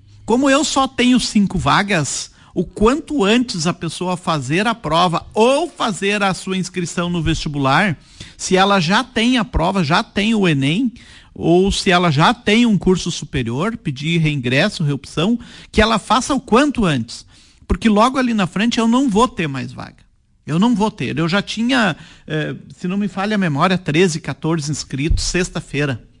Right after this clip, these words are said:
Eu não vi, eh, essa semana as inscrições. Então, a procura será bastante grande. Então,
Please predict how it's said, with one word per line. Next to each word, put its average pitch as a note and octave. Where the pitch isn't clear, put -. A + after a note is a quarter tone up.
Eu C3
não D3
vi, C#3
eh, B2+
essa B2+
semana C3
as C#3
inscrições. B2+
Então, C3+
a E3
procura D#3+
será D3
bastante D3+
grande. C#3+
Então, C#3+